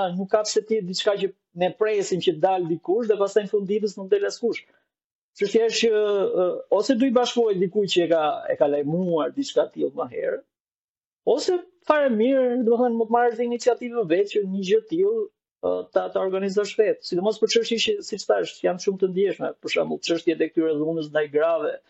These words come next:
ë, çështje e vrasjes të, të tmerrshme siç ka ndodhur në Shqipëri, kur janë qenë edhe njerëz të, të mbro-, të mbrojtëm nga, nga gjykata, apo çështja e rritjeve, e rritjes së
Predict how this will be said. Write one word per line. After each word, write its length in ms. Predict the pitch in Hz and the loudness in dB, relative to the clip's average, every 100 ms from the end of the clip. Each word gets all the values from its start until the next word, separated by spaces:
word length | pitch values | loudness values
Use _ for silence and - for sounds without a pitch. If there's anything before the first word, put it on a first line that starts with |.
| _ _ _ - | _ _ _ -4
ë, 120 | 127 139 120 117 - - | -2 -2 -4 -6 -10 -6
çështje 320 | 156 - 156 143 | -4 0 0 0
e 40 | 131 | 0
vrasjes 580 | 151 170 156 165 151 - | 0 0 -2 -4 -6 -2
të, 100 | 156 _ | -4 _
të 100 | 151 - | -6 0
tmerrshme 360 | 160 160 175 156 | 0 0 -2 -4
siç 160 | 165 165 | -4 -4
ka 80 | |
ndodhur 240 | 156 160 160 | -2 -4 -2
në 80 | 160 | -4
Shqipëri, 320 | 165 156 160 143 143 | -4 -2 -2 -2 -2
kur 140 | 151 151 | -4 -2
janë 100 | 160 | -2
qenë 160 | 156 | 0
edhe 120 | 156 156 | -2 0
njerëz 260 | 165 156 165 | -2 0 0
të, 180 | 156 147 - | 0 -2 -2
të 100 | 151 143 | -4 -4
mbro-, 280 | 139 156 147 - | -2 -2 -2 -8
të 100 | 147 | -6
mbrojtëm 360 | 147 160 156 151 | -2 0 0 -2
nga, 120 | 156 156 220 | -2 -6 -6
nga 120 | - | -6
gjykata, 480 | 139 139 - - - - _ _ _ - | -6 -2 -2 0 -4 -6 _ _ _ -4
apo 200 | - 202 | 0 0
çështja 360 | 202 208 240 226 | 0 2 2 2
e 20 | |
rritjeve, 380 | 220 220 226 214 214 - | 0 0 2 0 -4 0
e 120 | 170 185 | 2 2
rritjes 340 | 185 202 196 | 0 -2 -4
së 60 | 208 | -2